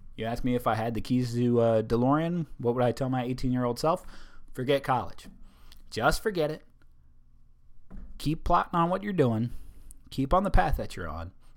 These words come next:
Push borrowing money to go to school out of your head, and you'll be fine. You won't pile on any debt. I might say something about credit cards.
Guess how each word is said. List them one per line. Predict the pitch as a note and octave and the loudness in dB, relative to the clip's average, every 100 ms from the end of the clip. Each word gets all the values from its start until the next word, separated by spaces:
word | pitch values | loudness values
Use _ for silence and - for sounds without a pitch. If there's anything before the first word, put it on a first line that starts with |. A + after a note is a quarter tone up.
| - - - - - - - - - - | -20 -20 -20 -20 -20 -20 -20 -20 -4 2
Push | C#3+ D#3 | 4 2
borrowing | - D3+ D#3+ E3 D#3+ | 4 4 4 0 -4
money | D3+ D#3 | -4 -4
to | D3+ | -4
go | D#3 | -4
to | D3 | -4
school | - C3 | -6 -4
out | A2+ A#2+ | -4 -6
of | |
your | D3+ | -6
head, | A2+ F2 - - - - - - - | -6 -8 -10 -16 -16 -14 -16 -18 -12
and | A#2+ A2+ A2 G#2+ G2+ - | -6 -2 -2 -2 -4 -6
you'll | A#2 C#3 | 0 0
be | C#3+ | 0
fine. | - D#3+ G#2 - - - - - - - - | 0 0 0 -8 -14 -14 -16 -16 -18 -16 -14
You | G#2 G2+ | -12 -8
won't | B2 - - - - - - - - - | -8 -10 -20 -20 -20 -20 -20 -20 -20 -14
pile | - A#2 C3+ | -6 0 2
on | D3 D#3 | 2 0
any | E3+ E3+ | -2 -4
debt. | D3 | -6
I | - C3+ | -2 0
might | C3+ D#3+ E3+ - | 4 4 2 -2
say | - A#2+ | -2 -2
something | - A#2+ A#2+ G#2+ | -2 -4 -4 -8
about | G2 - | -10 -12
credit | - D#2 | -12 -14
cards. | - - - | -16 -18 -18